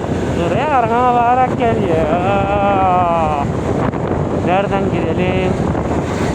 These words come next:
Çarşıya gidip de ettik. İnsan yüzü. Gel, burası da. Gidelim. Hadi gidelim.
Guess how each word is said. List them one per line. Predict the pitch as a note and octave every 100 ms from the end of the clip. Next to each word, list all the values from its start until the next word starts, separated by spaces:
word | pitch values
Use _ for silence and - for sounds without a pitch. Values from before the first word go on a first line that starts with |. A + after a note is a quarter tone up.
| E3+ - - - - -
Çarşıya | F#3+ F#3+ G3+ G#3
gidip | G3+ F#3 -
de |
ettik. | F#3 F#3 - - - - - - - - - -
İnsan | G#3+ A3+ - A#3 A3+
yüzü. | A3 - - - - - - - -
Gel, | - - - -
burası | - - - - - -
da. | - - - - - - - - - C#4 - - - - - - - - - D#3+
Gidelim. | F3+ E3+ D#3+ - - - - - - - - - - - - - - - - - - - - - -
Hadi | - A#3 A3
gidelim. | G#4 G#3+ - A3+ G#3+ A3 G#3+